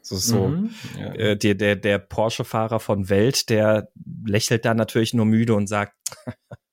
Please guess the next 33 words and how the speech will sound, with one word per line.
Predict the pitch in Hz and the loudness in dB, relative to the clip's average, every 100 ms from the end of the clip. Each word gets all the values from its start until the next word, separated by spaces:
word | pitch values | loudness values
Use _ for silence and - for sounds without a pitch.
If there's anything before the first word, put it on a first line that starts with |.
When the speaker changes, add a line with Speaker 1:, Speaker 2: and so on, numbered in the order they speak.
| _ _ - - - - | _ _ -20 -20 -20 -12
Speaker 1:
"Also | 98 98 95 | -2 -2 -2
ich | 95 98 | -4 -4
stell | - 107 | 0 0
mein | 113 110 | 0 -2
Fahrzeug | - 113 - 110 - | -2 -4 0 -2 0
auch | 104 | -2
für | - | 0
zweihundertfünfzig | 107 - 104 107 - 107 - 107 - | -2 0 0 0 0 -2 -2 -6 0
Euro | 104 104 | 2 2
die | 101 | 0
Stunde | 95 - 98 95 | 0 2 2 2
ins | 95 - | 0 -2
Porsche-Zentrum, | 104 104 - - - - - 98 _ _ _ _ | -2 -2 -4 -6 -6 -10 -14 -16 _ _ _ _
um, | 117 107 98 95 92 - _ _ _ _ _ | 0 2 4 2 0 -8 _ _ _ _ _
weiß | - 107 95 | -4 -2 -2
ich | 98 | 0
nicht, | 90 - | 0 0
Wischwasser | 107 - 101 - 95 | 0 0 -2 -2 0
auffüllen | 101 - 90 | 0 2 0
zu | - | 0
lassen | 90 85 92 | -2 -2 -4
für | - | -6
achtzig | - - 92 - | -6 -8 -8 -8
Euro." | 104 - 120 _ _ _ _ _ - - | -10 -10 -14 _ _ _ _ _ -18 -10
Äh, | 131 | -8
Porsche-Preis | - 156 - 175 156 170 | -2 -2 -2 -4 -2 -2
fürs | 156 131 | -2 -2
Motoröl | 165 165 120 127 170 | -2 0 0 0 0
übrigens | 135 151 - | -2 -4 -4
fünfundzwanzig | 143 170 156 135 117 | -4 -2 -2 -4 -4
Euro | 110 131 127 | 0 2 2
pro | - 98 | 0 0
Liter. | 95 110 - | 2 0 -2